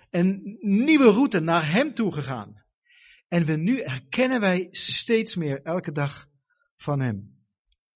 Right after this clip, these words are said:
En we krijgen steeds meer die overtuiging. En hij is dus het meest waardevolle wat Petrus zegt, wat je kunt zoeken en wat je kunt vinden. Denk aan hem, het is een heel karakter. Als je dat zo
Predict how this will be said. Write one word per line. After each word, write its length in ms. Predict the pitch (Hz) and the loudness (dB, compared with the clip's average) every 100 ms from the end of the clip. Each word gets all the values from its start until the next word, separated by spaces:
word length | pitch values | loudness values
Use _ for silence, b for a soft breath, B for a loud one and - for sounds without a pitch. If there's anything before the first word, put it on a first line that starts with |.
| _ _ | _ _
En 140 | - 147 | -4 -2
we 60 | |
krijgen 260 | 143 185 175 | 0 2 2
steeds 300 | - 208 175 | 2 0 2
meer 140 | 175 | 0
die 160 | 147 147 | 0 -2
overtuiging. 800 | 160 135 139 151 - 107 - _ _ _ _ b b b b | -4 -4 -6 -8 -10 -16 -18 _ _ _ _ b b b b
En 140 | 135 | -8
hij 300 | 135 180 196 | -2 0 0
is 100 | 160 | -2
dus 140 | 160 131 | -4 -6
het 160 | 117 | -8
meest 580 | 147 175 196 - - - _ | -4 -2 -2 -2 -8 -20 _
waardevolle 960 | 120 123 160 165 156 143 139 127 120 113 _ b b b b | -12 -4 -2 0 0 0 -2 -4 -6 -10 _ b b b b
wat 240 | 139 139 | -10 -8
Petrus 320 | - 160 147 117 | -4 -4 -4 -10
zegt, 200 | 127 117 | -12 -12
wat 160 | 127 | -14
je 80 | 127 | -14
kunt 320 | 113 117 117 117 | -12 -12 -12 -10
zoeken 580 | 110 220 165 170 - _ b b | -6 -4 -4 -6 -12 _ b b
en 160 | - 147 | -6 -4
wat 180 | 143 139 | -4 -6
je 80 | 131 | -8
kunt 240 | 131 113 | -8 -8
vinden. 440 | 117 95 82 82 _ _ _ _ _ - | -10 -10 -14 -20 _ _ _ _ _ 0
Denk 260 | 190 226 | 0 2
aan 60 | 165 | -2
hem, 100 | 135 | -6
het 120 | 170 | -6
is 80 | 175 | -4
een 80 | 180 | -2
heel 240 | 185 220 | -2 -2
karakter. 500 | 175 156 208 208 131 | -4 -6 -6 -8 -12
Als 180 | - 131 | -10 -10
je 60 | |
dat 200 | 175 170 | -6 -6
zo 220 | 170 175 | -6 -6